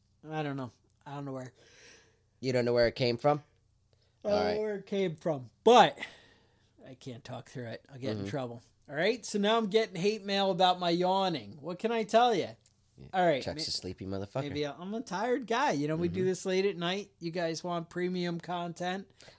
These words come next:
Speaker 1: Doing research
Speaker 2: That's
Speaker 1: till
Speaker 2: why I
Speaker 1: all
Speaker 2: chug Red
Speaker 1: hours.
Speaker 2: Bulls before this, man.
Speaker 1: Red
Speaker 2: Red
Speaker 1: Bull.
Speaker 2: Bulls and Jaeger. That's, that's how I get warmed up for this show.
Speaker 1: All right.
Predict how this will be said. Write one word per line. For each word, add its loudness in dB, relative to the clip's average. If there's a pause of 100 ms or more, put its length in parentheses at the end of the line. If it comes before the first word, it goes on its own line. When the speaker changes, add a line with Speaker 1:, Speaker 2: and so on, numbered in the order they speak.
(100)
Speaker 1:
Doing 4
research 0
Speaker 2:
That's -6
Speaker 1:
till 2
Speaker 2:
why 8
I 8
Speaker 1:
all 8
Speaker 2:
chug 8
Red 12
Speaker 1:
hours. -2
Speaker 2:
Bulls 6
before -2
this, -8
man. 4
Speaker 1:
Red 6
Speaker 2:
Red 8
Speaker 1:
Bull. 2
Speaker 2:
Bulls 6
and 2
Jaeger. 8
That's, 6
that's 2
how 10
I 10
get 2
warmed 4
up 6
for -2
this -6
show. -4 (240)
Speaker 1:
All 4
right. -4